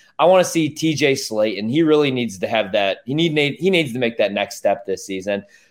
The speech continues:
Devontae Wyatt, I was hearing that, like, the struggles for Devontae Wyatt his rookie year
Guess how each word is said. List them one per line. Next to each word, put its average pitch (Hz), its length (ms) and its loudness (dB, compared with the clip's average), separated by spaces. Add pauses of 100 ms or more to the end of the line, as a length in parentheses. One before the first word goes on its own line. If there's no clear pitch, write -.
(120)
Devontae 196 520 4
Wyatt, 165 420 4 (280)
I 233 100 4
was 370 140 2
hearing 285 300 4
that, 202 200 2
like, 160 220 4
the 147 100 -4
struggles 170 480 2
for 160 140 -2
Devontae 143 500 2
Wyatt 131 340 4
his 117 140 -4
rookie 139 280 -2
year 110 420 -2